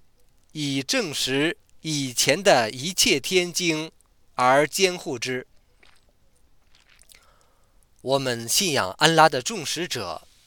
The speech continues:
愿主赐予他们平安。清高的安拉说：“在你之前，我却已派遣了许多使者去教化他们的宗族。那些使者就昭示他们许多明证，然后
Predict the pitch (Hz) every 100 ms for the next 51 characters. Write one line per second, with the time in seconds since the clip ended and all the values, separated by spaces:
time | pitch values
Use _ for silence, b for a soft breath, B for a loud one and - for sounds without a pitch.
0 | _ 160 196 151 113 107 - 185 127 113
1 | 135 117 92 - 104 139 139 143 _ _
2 | _ _ _ _ - 247 262 190 151 160
3 | 156 170 165 - B B B B - 294
4 | 247 143 - 233 - 131 127 175 - _
5 | 160 165 156 - 240 139 - - 196 -
6 | 123 117 117 127 120 170 - 165 202 117
7 | 98 B B B - 185 147 - - 254
8 | 175 139 180 113 - 180 151 113 - 175
9 | 170 - 98 110 _ _ _ _ - -
10 | _ _ _ _ 160 160 180 175 - 220
11 | - 120 98 - - 175 147 127 208 220
12 | 202 175 180 175 151 - 143 135 233 202
13 | 135 156 214 131 110 B B 127 139 156
14 | 190 143 113